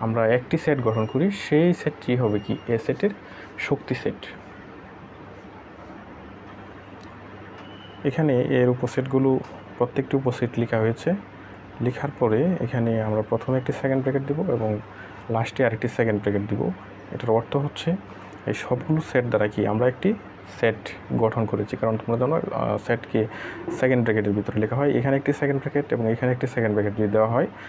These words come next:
তাহলে সবগুলো সেট দ্বারা নতুন একটি সেট হবে। এ সেটের শক্তি সেট যদি আমরা গঠন করতে চাই, তাহলে প্রথমে আমরা এ সেটের উপসেটগুলো বের করব। তারপর উপসেটগুলোকে যখন আমরা সেকেন্ড ব্র্যাকেট দ্বারা আবদ্ধ করে দেব, তখনই কিন্তু এ সেটের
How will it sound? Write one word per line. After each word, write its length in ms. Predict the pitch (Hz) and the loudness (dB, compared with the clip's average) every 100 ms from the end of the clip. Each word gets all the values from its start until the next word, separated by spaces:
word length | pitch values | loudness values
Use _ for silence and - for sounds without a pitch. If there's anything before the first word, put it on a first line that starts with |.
| - - | -12 0
তাহলে 180 | 127 | 2
সবগুলো 600 | 127 - 139 147 156 170 185 - - - | 2 2 2 2 2 4 2 -4 -18 -18
সেট 300 | - - 131 | -10 2 2
দ্বারা 280 | 120 110 165 | 4 2 4
নতুন 360 | 151 147 156 151 | 4 4 4 2
একটি 200 | 110 117 | 2 -2
সেট 280 | - - - | 0 0 -2
হবে। 220 | 107 113 - - - - | -4 -4 -6 -16 -14 0
এ 80 | 127 | 0
সেটের 240 | 120 143 | 2 2
শক্তি 260 | 151 143 151 | 2 2 0
সেট 200 | - 120 | -2 0
যদি 160 | 127 131 | 2 4
আমরা 160 | 120 | 4
গঠন 240 | 110 107 110 | 2 2 0
করতে 260 | 107 117 | 0 -2
চাই, 240 | - 147 190 | 2 0 2
তাহলে 260 | 123 113 113 | 0 2 0
প্রথমে 400 | - 123 143 143 | 0 0 2 4
আমরা 260 | 107 110 - | 4 2 2
এ 100 | 131 | 2
সেটের 340 | 127 131 143 151 165 | 2 0 2 2 0
উপসেটগুলো 560 | 170 175 131 120 113 | 0 2 2 2 2
বের 160 | 110 107 | 2 2
করব। 300 | 110 131 226 - - - - - - - - | 2 2 0 -4 -16 -16 -16 -16 -16 -10 0
তারপর 320 | 131 170 170 | 0 4 4
উপসেটগুলোকে 840 | 175 - 175 156 143 143 147 143 | 4 2 2 4 4 4 4 2
যখন 280 | 135 120 131 | 2 4 4
আমরা 160 | 123 127 | 4 2
সেকেন্ড 480 | - 127 131 135 - - - | 2 4 4 4 0 -10 -6
ব্র্যাকেট 360 | 113 113 127 123 | 0 2 2 2
দ্বারা 200 | 120 113 | 2 4
আবদ্ধ 280 | 113 107 | 2 2
করে 200 | 107 104 | 2 2
দেব, 200 | 127 139 170 | 4 2 4
তখনই 300 | 151 156 160 | 4 4 4
কিন্তু 280 | 139 117 139 | 2 4 6
এ 120 | 127 | 4
সেটের 320 | 117 123 202 | 4 2 2